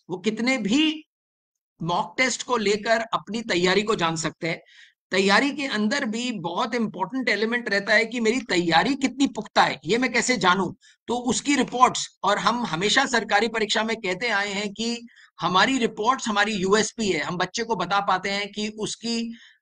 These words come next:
हर subject में कितने number हैं, Subject के अंदर हर topic में कितने number हैं, वो paper को करने में वो कितना वक्त लगा रहे हैं, और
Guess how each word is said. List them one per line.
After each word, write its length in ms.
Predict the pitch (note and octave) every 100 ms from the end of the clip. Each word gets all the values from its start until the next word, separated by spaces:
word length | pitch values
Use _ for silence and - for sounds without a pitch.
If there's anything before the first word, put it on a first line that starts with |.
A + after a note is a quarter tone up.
| _ -
हर 160 | -
subject 560 | - - G#3+ F3+ A#3+ A#3+
में 140 | C4
कितने 260 | A3 - A3
number 340 | F#3+ F3 E3
हैं, 180 | A#2+ G#2+ _ _ _
Subject 460 | - G3+ E3+ A#3+ B3
के 100 | C#4+
अंदर 280 | B3+ A#3+ B3+
हर 120 | A3
topic 420 | A3+ G#3 G3+ C#4 C#4+
में 120 | A#3+
कितने 240 | A#3 A#3+
number 280 | G#3+ F#3 E3+
हैं, 160 | C#3 A#2 _ _ -
वो 100 | A3
paper 380 | A3 G#3+ A#3 C#4
को 120 | C#4
करने 320 | B3+ G#3+ B3
में 100 | B3+
वो 100 | C4
कितना 340 | B3 A3+ C#4+ B3+ C3+
वक्त 200 | F#3+ -
लगा 240 | C4+ A#3+ A3
रहे 120 | A#3
हैं, 140 | A#3+
और 240 | B3+ G#3+